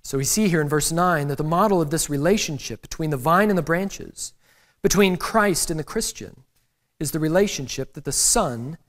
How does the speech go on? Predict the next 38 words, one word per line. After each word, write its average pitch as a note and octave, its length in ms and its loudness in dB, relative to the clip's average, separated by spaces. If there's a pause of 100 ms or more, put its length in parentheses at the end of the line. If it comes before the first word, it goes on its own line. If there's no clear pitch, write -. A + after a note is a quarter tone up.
(360)
has C3+ 500 0
with C3+ 140 -6
the D3+ 80 -6
Father. C3 480 -6 (480)
"As A#2 160 -6
the C3+ 80 -6
Father E3 420 0
has F3 220 -6
loved F#3+ 300 -4
me, B2 400 -6 (200)
so - 360 -6 (100)
I B2 520 -2 (560)
have A#2+ 160 -10
loved A2 560 -6 (500)
you." F#2+ 400 -14 (800)
That's - 160 0
a E3 60 -2
staggering D3+ 720 0
truth. A#2+ 380 -12 (1300)
The D#3+ 100 -6
love G3+ 240 2
that A3+ 120 0
Christ F#3+ 380 -4
has F#3 220 -6
for - 200 -8
us - 500 -10 (1080)
is E3 120 -2
a F3 60 0
love F#3+ 540 2
that G3 120 0
has E3 200 0
existed D3+ 680 0
among D#3 260 -4
the D#3 60 -2
persons G#3+ 460 -4
of G#3 60 -6
the F#3+ 80 -2
Trinity C#3+ 640 -8